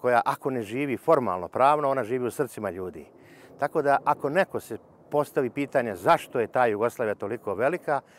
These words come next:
i toliko lijepa, pa zato što je ona u stvari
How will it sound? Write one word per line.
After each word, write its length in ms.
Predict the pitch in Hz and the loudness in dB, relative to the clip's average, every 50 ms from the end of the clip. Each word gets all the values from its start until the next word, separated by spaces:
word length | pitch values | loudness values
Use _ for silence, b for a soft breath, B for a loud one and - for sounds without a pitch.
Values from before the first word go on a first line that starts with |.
| b b b | b b b
i 60 | 107 | -12
toliko 400 | - - 120 127 143 - - 127 | -4 -2 0 0 0 -2 -2 -2
lijepa, 440 | 104 104 107 120 143 - - 160 160 b b b b b b | -2 0 -2 -2 -4 -2 -2 -2 -2 b b b b b b
pa 100 | - 117 | -6 -4
zato 300 | 107 113 180 196 - 180 | 2 2 0 2 2 -6
što 160 | 147 - - | -6 -4 -4
je 60 | 143 143 | -2 -2
ona 160 | 175 185 156 | 0 0 -2
u 80 | 127 | -2
stvari 480 | 113 - - 120 113 120 135 160 190 196 | -4 -6 -2 0 2 2 2 0 -2 -8